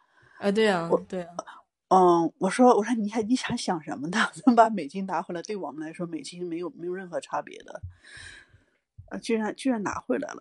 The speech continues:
Speaker 2: 哎，我的天，把我惊讶到了，真的是惊讶到这件事情。
Speaker 1: <laughs> 现在，现在汇率是多少啊？现在好像六点几吧？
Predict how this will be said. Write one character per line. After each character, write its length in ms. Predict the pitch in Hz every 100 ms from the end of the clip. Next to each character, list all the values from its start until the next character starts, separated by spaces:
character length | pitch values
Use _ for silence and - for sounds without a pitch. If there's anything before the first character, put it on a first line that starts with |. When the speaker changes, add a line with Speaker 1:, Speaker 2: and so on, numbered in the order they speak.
| -
Speaker 2:
哎， 120 | 180
我 120 | 180
的 60 | -
天， 280 | - - 175
把 100 | 165
我 240 | 185 175 170 _ _ _ _ _ - - - - _ _
惊 300 | - 214 220
讶 180 | 247 175
到 220 | 156 -
了， 160 | - -
真 160 | - 240
的 80 | 202
是 80 |
惊 160 | 160 170
讶 180 | 165 151
到 140 | 156
这 100 | 147
件 140 | 135 156
事 160 | 180
情。 180 | - 175 156 - - 233 - 220 - -
Speaker 1:
<laughs> 800 | 254 - 247 - - - - _
现 220 | - 330
在， 180 | 359 208
现 160 | - 339
在 100 | 262
汇 200 | 254 196
率 100 | 180
是 100 | 165
多 160 | 160
少 120 | 165
啊？ 200 | 156 202 - -
现 180 | - 247
在 140 | 214
好 100 | 170
像 220 | 165 196
六 180 | 254 214
点 240 | 170 147
几 220 | 165 165 101
吧？ 400 | 87 - 196